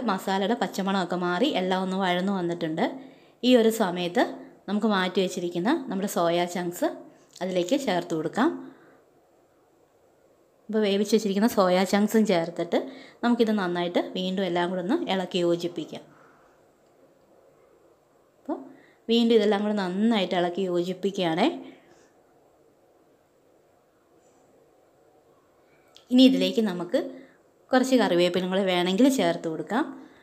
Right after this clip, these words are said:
ഇനി അവസാനമായിട്ട് ഇതിന് മേമ്പൊടിയായിട്ട് നമ്മൾ ഒരു ടീസ്പൂൺ പൊടിച്ച പെരിഞ്ജീരകം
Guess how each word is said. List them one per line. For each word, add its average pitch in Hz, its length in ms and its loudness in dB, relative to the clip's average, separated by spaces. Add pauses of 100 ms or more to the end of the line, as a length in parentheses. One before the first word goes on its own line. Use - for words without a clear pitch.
(460)
ഇനി 240 120 2 (100)
അവസാനമായിട്ട് 214 760 4 (120)
ഇതിന് 196 260 -6
മേമ്പൊടിയായിട്ട് 185 720 -2
നമ്മൾ 175 200 -2 (560)
ഒരു 233 140 8 (100)
ടീസ്പൂൺ 190 440 2 (340)
പൊടിച്ച 208 440 2 (180)
പെരിഞ്ജീരകം 214 680 2